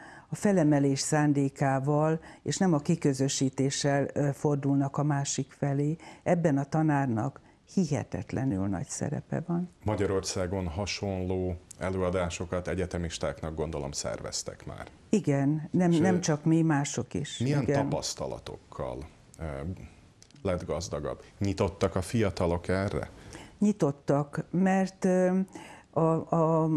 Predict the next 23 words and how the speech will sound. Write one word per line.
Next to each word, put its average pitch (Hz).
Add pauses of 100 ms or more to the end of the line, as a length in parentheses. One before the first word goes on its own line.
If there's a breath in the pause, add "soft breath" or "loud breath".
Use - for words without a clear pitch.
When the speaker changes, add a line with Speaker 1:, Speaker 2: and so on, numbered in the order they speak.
Speaker 1:
felsőoktatás 147
az 139
tömegoktatássá 139
vált 143
Magyarországon, 147 (360 loud breath)
tehát 151
nincs 233
már 135
az 143
a, 143 (460 loud breath)
ö, 135 (400)
én 196
még 190
úgy 202
emlékszem 143
a 139
saját 143
egyetemi 139
csoportomra, 160
mai 202
napig, 151
ö, 143
összejárunk. 139